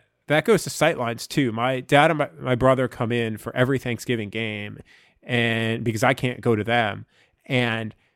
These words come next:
they go to the game, and they've sat all over the stadium in the last s-,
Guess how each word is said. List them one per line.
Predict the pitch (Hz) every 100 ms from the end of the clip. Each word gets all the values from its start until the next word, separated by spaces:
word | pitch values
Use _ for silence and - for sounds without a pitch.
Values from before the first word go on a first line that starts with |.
| _ _ _ _ -
they | 127
go | 131
to | 151
the | 165
game, | - 240 139 107 143
and | 123 127
they've | 151
sat | - 180 139
all | 139 160 196
over | 160
the | 165 139
stadium | - 123 120 107 107 -
in | 131 113
the | 107
last | 110 104 - -
s-, | - - - -